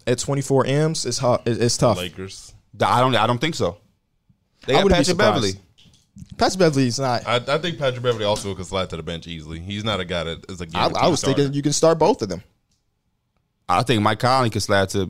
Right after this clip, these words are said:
Speaker 3: the bench for some teams too.
Speaker 2: For sure.
Speaker 3: I, I,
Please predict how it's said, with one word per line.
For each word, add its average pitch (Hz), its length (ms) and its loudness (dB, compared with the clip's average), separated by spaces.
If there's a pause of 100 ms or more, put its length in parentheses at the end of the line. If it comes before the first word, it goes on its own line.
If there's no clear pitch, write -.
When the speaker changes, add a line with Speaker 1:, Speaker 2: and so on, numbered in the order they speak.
(120)
Speaker 3:
the 101 120 -4
bench 95 260 -4
for 98 100 -4
some 98 160 -6
teams 95 300 -6
too. 104 220 -6 (600)
Speaker 2:
For 101 100 -16
sure. 82 320 -10 (100)
Speaker 3:
I, 101 240 0
I, 104 140 0